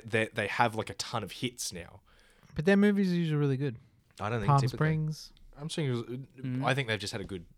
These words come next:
Speaker 1: l-, I've had,
Speaker 3: A good
Speaker 1: they've had a
Speaker 3: run.
Speaker 1: lucky run, yeah.
Speaker 3: Uh, I feel like the film should have worked better than it did, and it just sort of,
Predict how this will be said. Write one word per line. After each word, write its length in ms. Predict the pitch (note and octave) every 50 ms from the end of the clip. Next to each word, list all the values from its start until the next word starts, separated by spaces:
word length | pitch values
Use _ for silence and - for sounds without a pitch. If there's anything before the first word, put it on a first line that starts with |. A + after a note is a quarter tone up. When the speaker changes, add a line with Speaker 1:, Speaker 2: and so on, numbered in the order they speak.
| _ - A2
Speaker 1:
l-, 120 | G#2 G#2
I've 140 | - - G#2
had, 120 | G#2 G#2 B2+
Speaker 3:
A 40 |
good 160 | B2+ - C#3+ B2+
Speaker 1:
they've 80 | A2+
had 100 | A#2+ A#2+ C3
a 20 |
Speaker 3:
run. 80 | B2+ A#2+
Speaker 1:
lucky 260 | A2 G#2 - - F2+
run, 240 | E2+ F2+ F#2 E2+ D#2 -
yeah. 220 | E2+ F2 E2 C#2+ - _ _ _ _ _ _ _ -
Speaker 3:
Uh, 180 | D3+ D3+ D3+ D3+
I 120 | - D#3+ D3+
feel 220 | - - A3 A3
like 240 | A3 G#3 F#3+ F3+ -
the 100 | - E3
film 320 | - - F3 D#3 D3+ D3+
should 360 | C#3 - - - - - F3+ F#3
have 180 | F#3 D#3+ -
worked 460 | D3 C#3+ C3+ C3 B2 B2+ - - - - _
better 260 | - C3 B2+ B2+ B2
than 160 | A#2+ B2+ A#2+
it 140 | A2+ A2 -
did, 280 | - C3+ A#2+ A#2 A2+ A2+
and 120 | A2 A#2
it 80 | A#2 G#2+
just 180 | - B2 -
sort 160 | - C#3 B2 B2
of, 80 | A#2+